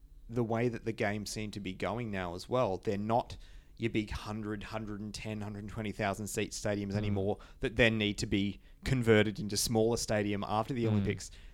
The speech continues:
Speaker 1: They're just going with eighty thousand.
Speaker 2: Yeah.
Speaker 1: Because
Speaker 2: They want a
Speaker 1: so it
Speaker 2: sustainable
Speaker 1: saves money,
Speaker 2: stadium.
Speaker 1: yeah, and
Speaker 2: Yeah.
Speaker 1: it's sustainable,
Speaker 2: Mm.
Speaker 1: yeah.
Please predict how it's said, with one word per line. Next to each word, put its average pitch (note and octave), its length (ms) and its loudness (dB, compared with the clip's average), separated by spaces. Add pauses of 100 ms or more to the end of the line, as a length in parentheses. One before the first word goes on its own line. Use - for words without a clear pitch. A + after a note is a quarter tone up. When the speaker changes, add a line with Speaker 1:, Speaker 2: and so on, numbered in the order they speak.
(140)
Speaker 1:
They're C3+ 120 4
just - 160 2
going B2+ 220 2
with G#2+ 120 2
eighty G#2 220 0
thousand. B2+ 420 -2
Speaker 2:
Yeah. G2+ 200 -2 (120)
Speaker 1:
Because C3 420 2 (1900)
Speaker 2:
They A2 80 4
want G2+ 160 6
a F#2+ 40 6
Speaker 1:
so - 100 0
it G2 40 0
Speaker 2:
sustainable B3+ 400 4
Speaker 1:
saves - 60 -2
money, G#4 240 2
Speaker 2:
stadium. A3+ 260 2
Speaker 1:
yeah, G3 80 6
and - 160 2
Speaker 2:
Yeah. F#2 60 4
Speaker 1:
it's F2+ 80 4
sustainable, G3+ 640 0
Speaker 2:
Mm. G#2 140 4
Speaker 1:
yeah. - 260 4